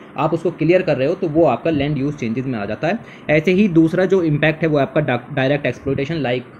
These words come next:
अभी हम, हमने पढ़ा माइनिंग का कॉन्सेप्ट, ओके। क्लाइमेट चेंज भी यहाँ पर आपका एक कारण बन रहा है, उसके अलावा पॉल्यूशन है या फिर,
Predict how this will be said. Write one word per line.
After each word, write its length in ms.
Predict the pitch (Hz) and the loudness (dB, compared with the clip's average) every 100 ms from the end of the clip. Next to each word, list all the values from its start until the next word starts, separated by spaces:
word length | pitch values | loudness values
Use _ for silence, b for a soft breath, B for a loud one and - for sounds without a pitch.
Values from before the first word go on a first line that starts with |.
| - - | -14 -6
अभी 160 | 135 | -2
हम, 160 | 147 147 | 0 0
हमने 160 | 135 | -2
पढ़ा 160 | 135 143 | -2 -2
माइनिंग 320 | 135 123 151 | 0 0 0
का 60 | 156 | -2
कॉन्सेप्ट, 460 | 151 139 156 - | -4 -4 -4 -2
ओके। 160 | 170 180 127 B B B | 2 2 0 B B B
क्लाइमेट 360 | 165 147 180 180 | 0 2 2 0
चेंज 260 | 160 160 | 0 0
भी 140 | 165 175 | 0 0
यहाँ 160 | 139 - | 0 0
पर 80 | |
आपका 200 | 143 139 | 0 0
एक 100 | 147 | -4
कारण 260 | 147 127 147 | -2 -2 -2
बन 120 | 131 | -2
रहा 120 | 131 | -2
है, 100 | 143 147 - | -4 -6 -10
उसके 180 | 143 147 | -4 0
अलावा 160 | 160 165 | 2 2
पॉल्यूशन 440 | 165 143 147 170 | 2 2 2 2
है 200 | 151 151 | 0 0
या 100 | 143 | -2
फिर, 200 | 135 180 | -2 -4